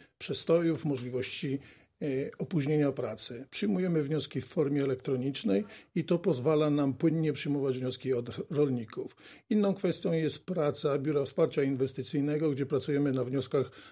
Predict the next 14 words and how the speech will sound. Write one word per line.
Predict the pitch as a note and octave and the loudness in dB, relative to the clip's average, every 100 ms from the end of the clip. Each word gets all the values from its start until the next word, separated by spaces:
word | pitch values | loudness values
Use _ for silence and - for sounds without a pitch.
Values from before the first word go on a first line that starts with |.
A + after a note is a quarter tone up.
| _ | _
złożonych | B2 C3 D3 C#3 D3+ D#3 D3 - - _ | 0 4 4 6 6 6 2 -4 -20 _
w | |
formie | - C#3+ C3+ | 0 2 2
papierowej | C3+ C3+ C#3+ C3 C3+ C3+ E3+ - - - _ - | 2 0 0 0 2 2 0 -2 -18 -20 _ -4
i | C3+ - _ _ | -4 -6 _ _
tutaj | F#3+ F#3+ G3+ F#3 | 4 4 4 2
dokonaliśmy | D3+ C#3+ - D3 C#3+ D3 F3 D3+ | 4 0 2 0 0 -2 0 0
na | C3 | 0
przykład | A#2+ D3+ G3+ - _ | -2 -2 -2 -8 _
dużej | C#3+ B2 A2 C#3 F3 C3+ D3+ | -10 -6 2 6 6 8 6
pracy, | - C#3+ D3 - | 6 2 2 2
żeby | B2+ C3+ C3 C3+ - - | 2 4 4 2 0 -2
utrzymać | F3 - D#3+ D#3 C#3+ | -2 2 2 4 2
bieżący | A#2+ C#3 B2 C#3+ C#3+ - C#3+ | 2 2 4 4 2 4 4